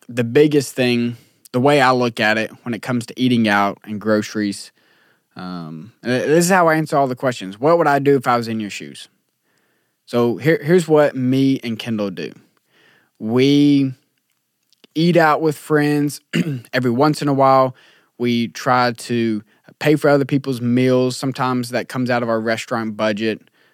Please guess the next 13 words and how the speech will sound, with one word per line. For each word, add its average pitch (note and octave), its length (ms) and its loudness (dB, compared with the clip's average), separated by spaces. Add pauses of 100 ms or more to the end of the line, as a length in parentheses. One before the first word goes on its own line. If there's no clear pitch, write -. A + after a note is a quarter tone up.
(120)
Sometimes A#2 500 -4
it's, - 340 -8
uh, G#2+ 300 -6 (180)
some A2+ 360 -10 (180)
of A2 160 -8
our G#2+ 140 0
giving A#2+ 600 -2 (160)
budget. A#2 640 -2 (560)
Um, F#2 540 -16
but A#2 180 -6
what D3 300 0
we E3 180 4
do A#2 680 2